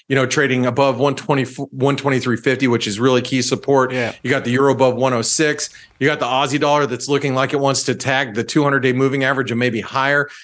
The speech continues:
Speaker 1: Dollar yen's moving down towards the two hundred day moving average. So the dollar breakdown seems real, but gold,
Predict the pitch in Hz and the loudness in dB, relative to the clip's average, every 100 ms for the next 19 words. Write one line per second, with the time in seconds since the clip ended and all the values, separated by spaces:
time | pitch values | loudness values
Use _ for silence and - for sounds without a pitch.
0 | - - 135 147 131 131 143 139 135 143 | -14 -2 2 2 2 2 0 0 0 2
1 | 143 139 139 139 131 123 - 143 135 139 | 2 0 0 0 -2 -2 0 0 2 2
2 | 139 139 143 143 - 156 143 - _ 139 | 2 2 2 2 0 -2 -2 -14 _ -4
3 | 175 247 240 135 160 185 170 165 180 156 | 0 2 2 2 0 2 0 0 -2 -2
4 | 143 170 170 - _ _ 175 156 202 247 | 2 2 2 -4 _ _ -8 0 4 4
5 | 311 | 4